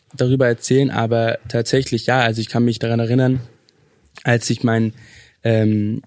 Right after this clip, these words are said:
ich hab, als ich in der zehnten Klasse war, einen Film gedreht, der hieß Freistadt und da nach diesem, nach dieser Filmerfahrung quasi habe ich für mich entschieden, ey,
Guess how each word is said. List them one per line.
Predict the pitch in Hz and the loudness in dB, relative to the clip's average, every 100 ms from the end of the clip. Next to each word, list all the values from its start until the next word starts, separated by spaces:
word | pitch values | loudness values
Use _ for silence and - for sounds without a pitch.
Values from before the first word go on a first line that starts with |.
| - | -12
ich | - | -4
hab, | 117 113 - | -4 -4 -6
als | 113 117 120 | -4 -4 -4
ich | - - | -8 -4
in | 120 | -2
der | 110 | 0
zehnten | 123 117 | 0 0
Klasse | - 135 123 | 0 -2 0
war, | 110 | 0
einen | 107 | -2
Film | 107 127 131 | -2 0 0
gedreht, | 117 113 117 | 0 -2 -2
der | 113 | -2
hieß | 110 - | -4 -6
Freistadt | - 110 113 - 113 135 - _ _ | -4 -2 -2 -2 -6 -6 -14 _ _
und | 120 113 107 - _ _ - | 0 0 -2 -8 _ _ -4
da | 113 113 120 120 _ _ _ - - _ _ _ _ - - _ | 0 2 2 0 _ _ _ -20 -20 _ _ _ _ -20 -20 _
nach | 123 117 123 | 2 2 2
diesem, | 135 131 127 123 | 0 2 2 2
nach | 110 113 | -2 -2
dieser | 127 120 113 | 0 0 0
Filmerfahrung | - 127 107 107 104 101 104 | 2 2 2 0 -2 -2 -4
quasi | - 107 104 | -4 -2 -2
habe | 104 107 | -4 -4
ich | |
für | - | -2
mich | 110 110 | -2 -2
entschieden, | 110 - 117 113 110 | -2 -2 0 -2 -2
ey, | 110 110 | 0 0